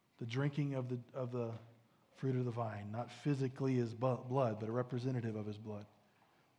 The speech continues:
Is that, um,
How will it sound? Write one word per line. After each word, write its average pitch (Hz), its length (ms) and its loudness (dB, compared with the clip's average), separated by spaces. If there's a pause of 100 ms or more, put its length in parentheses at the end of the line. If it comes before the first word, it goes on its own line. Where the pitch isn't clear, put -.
(1400)
Is 143 360 4
that, 123 440 4 (1600)
um, 120 240 -10